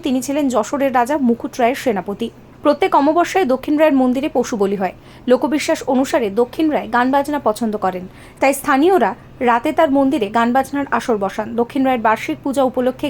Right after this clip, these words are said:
গায়নরা পালাক্রমে কবি কৃষ্ণ রাম দাস রচিত রায়মঙ্গল পরিবেশন করেন এবং বাউলা, মঙ্গলী প্রভৃতি শ্রমজীবী মানুষেরা হিন্দু মুসলমান নির্বিশেষে এই গান ভক্তিভরে শ্রবণ করেন।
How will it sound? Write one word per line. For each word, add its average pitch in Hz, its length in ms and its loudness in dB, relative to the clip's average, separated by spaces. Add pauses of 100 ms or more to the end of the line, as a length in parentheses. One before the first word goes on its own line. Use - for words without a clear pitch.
গায়নরা 226 340 0 (120)
পালাক্রমে 208 520 0 (400)
কবি 269 260 2 (280)
কৃষ্ণ 277 320 -2 (200)
রাম 233 140 2 (380)
দাস 214 220 2 (280)
রচিত 240 320 0 (220)
রায়মঙ্গল 240 540 2
পরিবেশন 220 440 -2
করেন 233 260 -2 (460)
এবং 226 160 2 (640)
বাউলা, 233 480 2 (140)
মঙ্গলী 240 340 2 (100)
প্রভৃতি 262 340 0 (120)
শ্রমজীবী 277 500 0 (120)
মানুষেরা 226 440 0 (400)
হিন্দু 294 340 4
মুসলমান 277 480 2
নির্বিশেষে 247 520 -2 (320)
এই 233 60 0 (100)
গান 220 140 2 (120)
ভক্তিভরে 233 520 0
শ্রবণ 202 380 -2
করেন। 190 260 -6